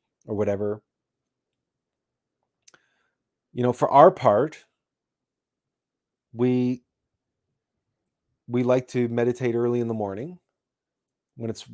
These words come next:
you know, obviously very quiet and there's no distractions and so on. There might be some birds chirping outside, five A M, which, which, which happens. But recently, we also disclosed that we've,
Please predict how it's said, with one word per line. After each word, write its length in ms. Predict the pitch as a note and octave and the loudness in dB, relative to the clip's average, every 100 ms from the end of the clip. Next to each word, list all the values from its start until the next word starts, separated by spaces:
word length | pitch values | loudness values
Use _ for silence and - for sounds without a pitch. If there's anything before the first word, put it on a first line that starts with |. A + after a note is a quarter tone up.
| G#2+ | -6
you 80 | |
know, 160 | A#2 G2+ F#2+ | -4 -4 -2
obviously 420 | G#2+ A2+ A#2 A#2+ | 0 0 -2 -4
very 220 | A2+ A#2 | -2 -2
quiet 560 | - - G#2 G#2+ - - | -4 -2 0 0 -2 -8
and 120 | G#2+ | -12
there's 180 | G#2+ G2+ | -10 -8
no 140 | A2 | -6
distractions 640 | A2 A#2 A#2+ A2+ - A2+ G#2 | -6 -6 -4 -4 -4 -10 -8
and 120 | G#2 | -10
so 200 | - G2+ | -10 -8
on. 240 | F#2+ C3+ D3+ _ _ _ _ _ _ _ _ _ _ _ | -8 -10 -16 _ _ _ _ _ _ _ _ _ _ _
There 100 | - | 0
might 180 | B2 C3+ | 4 2
be 80 | C3 | 0
some 220 | - A#2+ | -4 -4
birds 340 | G2+ A#2 A#2+ A2+ | 0 2 2 -2
chirping 400 | - A#2 A2+ G#2 | -6 -6 -6 -8
outside, 640 | G#2 - G2+ F#2 A2+ A#2 | -10 -10 -8 -6 -8 -10
five 320 | - F#2+ G2 | -6 -4 -4
A 180 | F#2+ F#2 | -6 -6
M, 240 | F#2 C3 - _ | -10 -16 -18 _
which, 320 | - - - _ | -20 -20 -20 _
which, 300 | - - - _ - | -20 -18 -20 _ -20
which 160 | - | -14
happens. 480 | - F#2+ - A#2+ - _ _ _ _ _ _ _ _ _ _ _ _ _ _ _ _ _ _ _ _ _ A2 | -8 -8 -10 -18 -20 _ _ _ _ _ _ _ _ _ _ _ _ _ _ _ _ _ _ _ _ _ -8
But 380 | G2+ A#2 A2+ - _ _ _ _ _ _ _ _ _ _ _ _ | 4 4 2 -10 _ _ _ _ _ _ _ _ _ _ _ _
recently, 580 | A2+ D3 - B2+ G2+ B2 | -2 -2 -2 -6 -4 -4
we 140 | C3 | -2
also 320 | A2 G#2+ - G#2 | 0 -2 -4 -8
disclosed 640 | G2 - - G#2+ G#2+ G#2 | -8 -10 -4 -2 -2 -4
that 180 | G#2+ G#2+ | -6 -4
we've, 320 | A2 G#2 G2 | -6 -6 -8